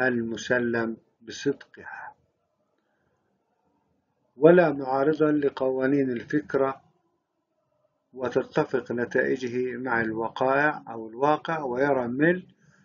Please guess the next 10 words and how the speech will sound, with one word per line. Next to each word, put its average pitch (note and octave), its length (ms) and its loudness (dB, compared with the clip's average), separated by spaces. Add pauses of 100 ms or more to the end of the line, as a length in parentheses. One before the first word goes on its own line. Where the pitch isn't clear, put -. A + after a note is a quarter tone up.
(320)
أن C#3 180 0
الأساس C3+ 680 -2
الذي C3 400 -6
يقوم C3+ 420 -14
عليه A#2+ 380 -10
الاستقراء B2+ 520 -10
العلمي C3 580 -8
يفترض B2+ 580 -6
ما B2+ 120 -4
يلي. G#2 220 -2